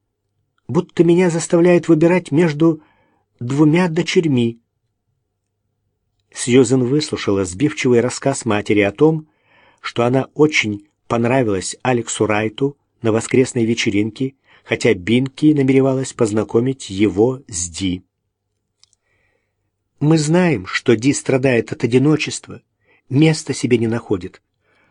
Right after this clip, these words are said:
Но я не хочу, чтобы она прервала отношения, которые могут быть для тебя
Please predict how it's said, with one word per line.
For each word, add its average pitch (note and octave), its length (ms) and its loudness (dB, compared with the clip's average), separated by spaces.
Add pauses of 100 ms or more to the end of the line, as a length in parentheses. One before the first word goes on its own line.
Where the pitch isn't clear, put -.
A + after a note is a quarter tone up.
(160)
Но B2+ 100 0
я C#3 160 0
не D#3 160 0
хочу, D#3 400 -2
чтобы D3 360 0
она D#3 340 0
прервала C#3+ 640 0
отношения, D#3 840 -2
которые D3 500 2
могут D3 500 -2
быть A2+ 280 0
для A2+ 160 0
тебя C3+ 400 -2